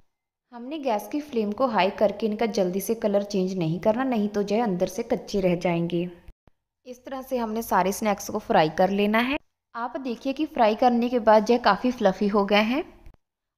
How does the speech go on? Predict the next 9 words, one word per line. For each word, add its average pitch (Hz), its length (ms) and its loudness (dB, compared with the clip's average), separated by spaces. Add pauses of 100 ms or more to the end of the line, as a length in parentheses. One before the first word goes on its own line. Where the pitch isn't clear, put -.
(120)
और 247 120 -18
देखने 233 400 -8
में 220 160 -6
भी 247 100 -2
बहुत 214 300 2
टेस्टी 208 300 -4
लग 185 180 0
रहे 185 260 -2
हैं। 190 300 -6